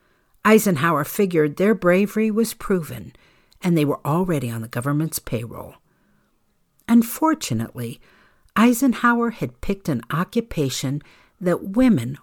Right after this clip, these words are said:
were barred from holding. That was not an obstacle that Doctor Randolph Lovelace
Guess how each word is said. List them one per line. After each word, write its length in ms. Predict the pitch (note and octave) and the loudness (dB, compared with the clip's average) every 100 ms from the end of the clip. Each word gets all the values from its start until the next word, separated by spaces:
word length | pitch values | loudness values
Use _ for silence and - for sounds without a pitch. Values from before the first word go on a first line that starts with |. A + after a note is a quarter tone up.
| A3 | -4
were 180 | G3 | -2
barred 540 | E3+ - F#3+ D3 A#2+ B2 | -2 -2 -2 0 -4 -8
from 260 | - D#3 | -6 -6
holding. 520 | C3+ C3+ A#2+ G#2 F#2 - _ _ _ _ _ _ _ _ _ | -4 -6 -6 -10 -16 -20 _ _ _ _ _ _ _ _ _
That 380 | E3+ G3 B3+ - | -2 2 2 0
was 240 | D#4 C4+ B3 | -2 0 4
not 400 | B3 G#3+ B2 - | 4 4 0 -6
an 120 | E3 | -2
obstacle 720 | D#3 D#3 D3+ - D3 B2 A#2+ - | 0 0 -4 -8 -6 -8 -8 -8
that 160 | D#3+ | -4
Doctor 420 | F3+ E3 - C#3+ B2 | 2 0 0 -4 -2
Randolph 680 | D3 G3 G#3+ G#3+ A3 A3+ | 0 0 2 0 -2 -2
Lovelace 680 | F3+ F3 E3 E3+ F3 E3 - | -2 -2 -2 -4 -4 -6 -12